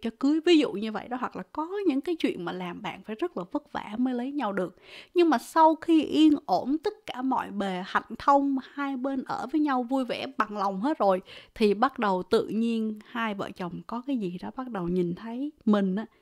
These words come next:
cái người mà có lá số đó bắt đầu cảm thấy hình như hồi xưa bố mẹ mình nói đúng. <laughs> Hình như anh ấy không giống như mình suy nghĩ. Có nghĩa là cái cách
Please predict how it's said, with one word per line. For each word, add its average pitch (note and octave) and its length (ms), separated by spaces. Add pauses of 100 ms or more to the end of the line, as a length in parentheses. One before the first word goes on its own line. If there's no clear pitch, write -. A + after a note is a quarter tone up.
(280)
cái D#4 100
người A#3 220
mà F#3+ 100
có - 180
lá B3+ 120
số B3+ 260
đó C4 60
bắt C#4 180
đầu F#3+ 220
cảm A#3 180
thấy C4+ 280
hình F#3+ 440
như B3 340 (340)
hồi F#3 340
xưa B3+ 380
bố B3 240
mẹ G3 260
mình F3+ 200 (160)
nói A3+ 180
đúng. B3 160 (420)
<laughs> B3+ 100 (920)
Hình G#3+ 440
như D4 300 (180)
anh C#4+ 280
ấy D#4 260 (380)
không C#4+ 360
giống C#4+ 140 (120)
như C4 180
mình F#3+ 300 (100)
suy - 240
nghĩ. A3 320 (280)
Có C#4+ 120
nghĩa D4+ 160
là C#4+ 220 (260)
cái C#4 100
cách D4+ 200